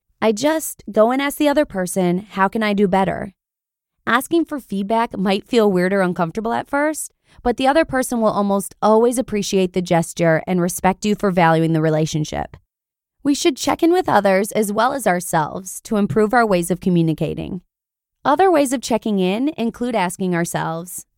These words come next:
number one, do I pry into people's personal lives, spread gossip, or say mean things about people? Am I quick to judge people unfairly? If so, why might I be doing that? Number two,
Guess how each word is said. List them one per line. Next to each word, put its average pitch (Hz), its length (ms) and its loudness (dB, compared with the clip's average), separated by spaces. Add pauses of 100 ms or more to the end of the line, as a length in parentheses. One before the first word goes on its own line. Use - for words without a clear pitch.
(100)
number 247 340 2
one, 185 380 -2 (460)
do 277 120 0
I 392 200 2
pry 214 260 2
into 214 240 -4
people's 208 340 -4
personal 214 440 0
lives, 208 580 -2
spread 185 420 0
gossip, 196 640 0
or 190 100 -2
say 185 260 2
mean 185 340 4
things 185 260 0
about 226 280 0
people? 285 440 0 (520)
Am 254 120 0
I 311 120 0
quick 269 260 -6
to 254 80 -4
judge 196 320 2
people 220 240 0
unfairly? 196 720 2 (340)
If 330 180 0
so, 208 560 2 (220)
why 214 220 2
might 330 160 0
I 330 100 0
be 269 140 -2
doing 240 300 -2
that? - 240 -8 (840)
Number 226 300 2
two, - 440 -4